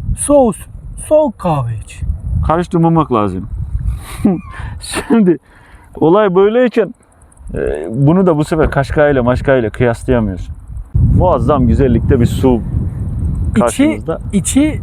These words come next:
Speaker 1: sürpriz. Yavaş yavaş göster.
Speaker 2: Yavaş yavaş geleyim, değil mi? Sen ister her yerden gelirim ya. Ökçe sileyim ha ya.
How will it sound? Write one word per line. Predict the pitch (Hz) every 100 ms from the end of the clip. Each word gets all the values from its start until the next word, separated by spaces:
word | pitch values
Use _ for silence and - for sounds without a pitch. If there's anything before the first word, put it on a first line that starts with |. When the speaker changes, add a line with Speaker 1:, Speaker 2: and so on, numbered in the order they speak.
| -
Speaker 1:
sürpriz. | - - 202 - 196 131
Yavaş | 143 165 190 190 -
yavaş | 175 160 147
göster. | - 151 - - 117 - - - -
Speaker 2:
Yavaş | 113 127 135 -
yavaş | 135 135
geleyim, | - 120 107 104
değil | 165
mi? | 131 - - - - - -
Sen | - 175
ister | 190 175 214 196
her | 175 220
yerden | 214 196 196
gelirim | 185 185 160 131 110
ya. | 135 - - - - - - - - - - - - - -
Ökçe | 226 202 - 131
sileyim | - 117 117 117 107
ha | 107 104
ya. | 104 117